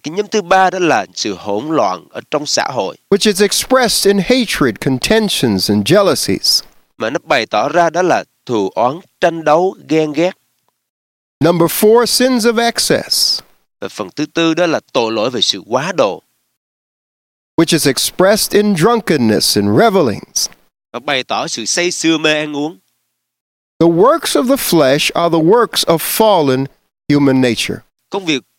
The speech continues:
Speaker 1: của xác thịt đó là công việc của bản chất con người sa ngã.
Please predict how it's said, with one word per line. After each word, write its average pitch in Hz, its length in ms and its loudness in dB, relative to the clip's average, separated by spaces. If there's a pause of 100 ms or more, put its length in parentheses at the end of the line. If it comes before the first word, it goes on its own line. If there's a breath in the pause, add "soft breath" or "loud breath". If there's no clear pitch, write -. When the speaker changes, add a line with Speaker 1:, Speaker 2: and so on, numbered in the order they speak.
Speaker 1:
của 107 180 -6
xác - 260 -6
thịt - 220 -8
đó 180 160 -4
là 175 200 -4
công 180 200 -10
việc 127 240 -4
của 123 120 -10
bản 127 240 -8
chất 226 200 -10
con 175 200 -4
người 120 180 -4
sa 147 200 -4
ngã. 120 260 -6